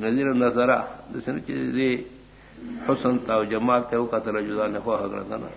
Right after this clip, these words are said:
مریض قلب دا و، يهودي اولاد. اوس هم د يهودي اولاد سره. چې ته د پیغمبرانو باندې چې ته د داغ داغ ګوري نږدې.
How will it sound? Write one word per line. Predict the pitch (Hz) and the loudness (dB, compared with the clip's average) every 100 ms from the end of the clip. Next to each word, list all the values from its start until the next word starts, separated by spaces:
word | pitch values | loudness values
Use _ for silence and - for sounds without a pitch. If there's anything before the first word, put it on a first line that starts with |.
| - - 107 | -18 -16 -6
مریض | 113 117 113 113 | -2 0 0 0
قلب | 123 113 | 0 0
دا | 117 113 | 2 2
و، | 107 | 2
يهودي | 104 101 107 113 | -2 -4 -2 0
اولاد. | 110 107 104 98 - | 0 0 0 -2 -6
اوس | 131 | -8
هم | 143 | -6
د | - | -4
يهودي | 120 117 123 | -2 -2 -2
اولاد | 113 110 107 | 0 -2 -2
سره. | 104 104 - - - - - - - | -8 -8 -12 -18 -20 -20 -20 -18 -10
چې | 107 - | -8 -6
ته | |
د | 110 110 - | -6 -6 -6
پیغمبرانو | 117 113 117 127 123 120 | -4 0 4 4 4 2
باندې | 113 110 98 | 0 0 -2
چې | 104 | -4
ته | 104 | -4
د | 104 104 | -2 0
داغ | 120 127 120 | 2 4 4
داغ | 123 120 | 2 2
ګوري | 135 123 110 | 0 0 -2
نږدې. | 101 107 | -4 -6